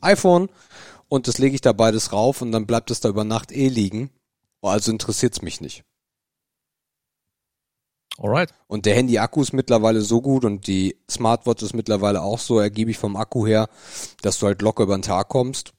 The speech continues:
Speaker 1: Das heißt, beides merke ich gar nicht, dass es geladen werden muss.
Speaker 2: Okay. Gut. Ähm,
Speaker 1: Bei
Speaker 2: nächste
Speaker 1: dir?
Speaker 2: Sache.
Speaker 1: Bei, bei, bei, bei dir? Bei dir?
Speaker 2: <laughs> Äh, ich wäre froh, wenn ich nie wieder tanken müsste.
Speaker 1: <clears throat> Ja.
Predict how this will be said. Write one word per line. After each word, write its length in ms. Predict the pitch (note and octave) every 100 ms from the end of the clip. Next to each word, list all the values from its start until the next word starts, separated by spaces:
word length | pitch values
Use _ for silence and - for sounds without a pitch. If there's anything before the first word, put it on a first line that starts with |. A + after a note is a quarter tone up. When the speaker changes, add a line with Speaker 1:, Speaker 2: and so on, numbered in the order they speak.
| _
Speaker 1:
Das 220 | - F2+ F2
heißt, 400 | E2+ F#2 - - _ _
beides 600 | F2 E2+ F2+ G2 - - -
merke 360 | F#2+ G2 G2+
ich 120 | G#2 -
gar 180 | E2 D#2+
nicht, 180 | E2+
dass 160 | E2 D#2+
es 120 | D#2+
geladen 460 | D#2+ D#2+ D2+ D#2+ D#2+
werden 240 | D2+ D#2
muss. 240 | D2 D#2 - _ _ _ _ _ _ _ _ -
Speaker 2:
Okay. 320 | A2+ G2+ G#2 B2 _ _ _ _ _ _ _ _ _
Gut. 280 | - G#2 _ _ _ _ _ _ _ _ -
Ähm, 380 | A#2+ A#2+ A#2+
Speaker 1:
Bei 60 | G#2+
Speaker 2:
nächste 160 | - B2
Speaker 1:
dir? 100 | D#3+
Speaker 2:
Sache. 240 | E3 E3+
Speaker 1:
Bei, 180 | B2+ A2
bei, 160 | B2
bei, 140 | A2+ G2+ G#2
bei 100 | G2+
dir? 200 | G#2+ C3+
Bei 140 | G2
dir? 200 | F2 F3 _
Speaker 2:
<laughs> 40 | _ _ _ - - -
Äh, 120 | A#2 -
ich 180 | C#3
wäre 140 | D3 B2
froh, 200 | - B2
wenn 120 | A#2+
ich 100 | G#2+
nie 100 | A#2
wieder 120 | -
tanken 280 | A#3 G#2 F3+
müsste. 240 | F#2+ - G2+
Speaker 1:
<clears throat> 120 | _ G#2+
Ja. 180 | G2+